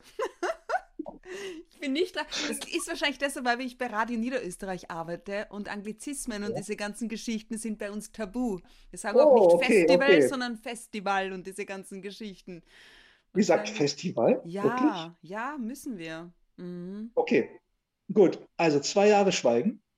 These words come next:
Speaker 2: Dann habe ich's langsam aufgedeckt
Speaker 1: Ja.
Speaker 2: und habe gemerkt, das war's noch nicht gewesen.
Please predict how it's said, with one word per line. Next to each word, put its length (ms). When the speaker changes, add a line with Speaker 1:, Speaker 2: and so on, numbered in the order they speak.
Speaker 2:
Dann 140
habe 100
ich's 100
langsam 300
aufgedeckt 640
Speaker 1:
Ja. 340
Speaker 2:
und 300
habe 140
gemerkt, 460
das 180
war's 240
noch 80
nicht 160
gewesen. 500